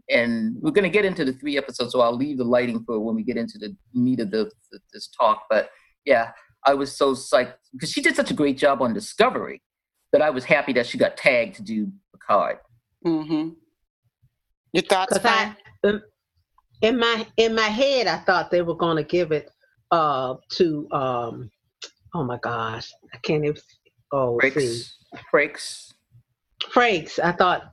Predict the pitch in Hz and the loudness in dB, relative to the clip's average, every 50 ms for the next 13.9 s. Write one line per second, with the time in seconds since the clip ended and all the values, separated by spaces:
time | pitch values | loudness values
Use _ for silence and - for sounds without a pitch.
0 | _ - 185 185 180 160 165 160 175 160 156 147 147 165 156 151 151 - 151 - | _ 2 2 4 4 2 0 0 2 2 2 2 2 0 0 0 -2 -4 -4 -2
1 | - - 190 147 131 117 - - - - _ _ _ _ _ _ _ _ _ _ | 0 0 0 0 0 -4 -8 -12 -20 -20 _ _ _ _ _ _ _ _ _ _
2 | _ 170 165 165 160 160 151 139 127 - 180 180 180 - 170 151 147 143 151 151 | _ 0 2 2 2 2 0 0 2 2 2 2 2 0 -2 -2 0 0 0 0
3 | 147 156 160 165 175 175 175 165 156 165 165 160 156 156 156 - - 208 190 175 | 0 2 2 2 2 2 2 2 2 2 2 2 0 0 -4 0 2 2 4 4
4 | 160 156 160 160 - 147 139 135 123 - _ _ - _ _ _ _ _ _ 165 | 2 0 0 -2 -2 0 0 0 -2 -4 _ _ -20 _ _ _ _ _ _ 2
5 | 165 170 175 175 165 135 123 127 - - - - - - 180 196 214 208 202 208 | 4 4 2 0 -2 -4 -6 -8 -8 -10 -6 -4 -2 0 2 2 2 2 2 2
6 | 190 175 160 147 135 131 123 - - - - - _ _ _ _ _ _ _ _ | 2 0 0 0 -2 -4 -6 -8 -10 -10 -12 -16 _ _ _ _ _ _ _ _
7 | 160 160 - - - - 339 330 - - - 190 156 127 - - _ _ _ _ | -2 -2 -2 0 2 2 2 2 0 0 0 0 0 0 -4 -12 _ _ _ _
8 | _ _ _ _ _ _ - 165 170 165 170 175 180 190 185 190 196 _ 185 180 | _ _ _ _ _ _ -4 -2 -2 -2 -2 -4 -8 -12 -14 -14 -6 _ -2 -2
9 | 160 147 190 190 180 170 165 160 160 - - 220 233 240 240 226 - - 214 220 | 0 2 2 4 4 2 2 0 0 2 2 4 4 2 0 0 0 2 2 2
10 | 226 220 - 208 226 220 - 185 180 - - 147 123 120 110 110 113 120 - _ | 2 2 2 0 0 0 -2 -6 -4 0 0 0 0 0 -4 -6 -8 -10 -12 _
11 | - _ _ _ _ _ _ _ - - 220 202 - - - 240 240 240 269 262 | -20 _ _ _ _ _ _ _ 0 2 2 2 2 2 2 2 4 4 2 2
12 | 247 226 208 196 185 190 - - 202 208 214 214 208 185 165 151 143 - 160 151 | 2 2 2 0 0 0 0 2 2 4 4 2 2 2 0 -2 -2 -2 -2 -2
13 | 151 147 - - 185 175 170 160 156 143 143 131 127 123 113 110 113 - | 0 -4 -2 0 0 0 2 0 0 -2 -4 -6 -6 -8 -10 -12 -14 -18